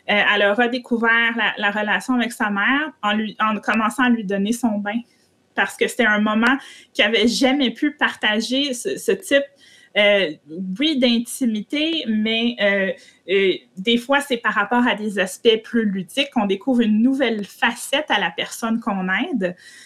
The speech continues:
Euh, donc oui, euh, c-, c-, c-, la partie relationnelle est très importante.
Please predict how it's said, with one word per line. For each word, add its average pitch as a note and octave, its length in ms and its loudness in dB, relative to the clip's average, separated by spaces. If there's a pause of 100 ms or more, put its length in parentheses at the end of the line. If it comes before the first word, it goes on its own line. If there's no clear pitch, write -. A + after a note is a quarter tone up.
(240)
Euh, F#3+ 680 2
donc G3 280 -4
oui, B3 400 0
euh, F#3 220 2
c-, - 240 -10
c-, - 280 2
c-, G3+ 460 0
la G#3+ 140 0
partie A3 300 -4
relationnelle A3+ 540 0
est A#3 120 0
très A#3 280 0
importante. A#3 880 -2